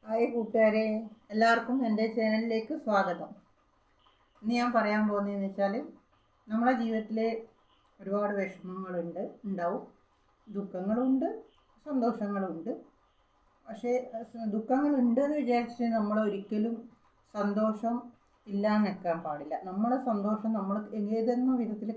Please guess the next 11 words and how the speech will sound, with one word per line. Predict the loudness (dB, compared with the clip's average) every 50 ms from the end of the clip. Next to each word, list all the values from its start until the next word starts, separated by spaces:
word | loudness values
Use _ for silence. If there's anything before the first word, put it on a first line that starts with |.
| -4
കണ്ടെത്തുക, | -4 -2 0 0 0 -2 -2 -6 -6 -6 -6 -6 -6 -8
എന്നിട്ട് | -6 -4 -4 -2 -2 0
ആ | 2 2 2 2 0
ദുഃഖങ്ങൾ | -2 -4 -4 -2 0 0 0 0 0
ഉള്ളിൽ | -2 -2 -2 0 0 0 0
ഒതുക്കിയിട്ട് | -2 -2 -4 -8 -10 -8 -6 -6 -6 -6 -8 -10 -10 -10 -16 -20 _ _ _ _ _ -12
നമ്മൾ | -10 -8 -6 -4 -2 -2 -4 -4 -4 -4
സന്തോഷം | -4 -4 -2 -4 -4 -4 -6 -8 -12 -16 -16 -16
കണ്ടെത്തുക, | -14 -14 -14 -14 -16 -16 -18 -20 -20 _ _ _ _ _ _ _ -6
അതാണ് | -2 -2 0 0 0 0 0 0 0
വേണ്ടത്. | 0 -2 -4 -6 -12 -16 -18